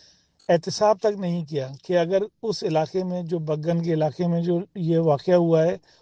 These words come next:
اس علاقے کے کمشنر کو، ڈپٹی کمشنر کو، assistant کمشنر کو، اے ایس پی کو، ڈی ایس پی کو، ایس ایس پی کو اور ڈی آئی جی کو، اے آئی جی کو کم از کم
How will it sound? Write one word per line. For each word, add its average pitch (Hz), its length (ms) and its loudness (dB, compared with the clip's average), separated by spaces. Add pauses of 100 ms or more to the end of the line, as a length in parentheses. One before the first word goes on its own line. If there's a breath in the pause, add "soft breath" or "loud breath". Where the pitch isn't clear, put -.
(140 soft breath)
اس 190 180 0
علاقے 185 400 0
کے 180 220 0
کمشنر 165 480 0
کو، 170 280 -2
ڈپٹی 156 320 -2
کمشنر 165 520 -2
کو، 160 360 0 (580 loud breath)
assistant 185 520 0
کمشنر 170 460 2
کو، 170 420 0
اے 175 180 2
ایس 175 200 -2
پی 165 140 0
کو، 160 240 -2
ڈی 165 300 0
ایس 160 200 -4
پی 165 140 -2
کو، 160 220 -2
ایس 156 300 -4
ایس 165 200 -6
پی 170 120 0
کو 170 360 -2 (600 soft breath)
اور 180 200 4 (220)
ڈی 185 380 0
آئی 180 160 4
جی 185 220 -10
کو، 196 220 0
اے 190 200 0
آئی 196 120 4
جی 196 140 -10
کو 214 100 0
کم 185 240 -4
از - 140 -6
کم 220 240 -4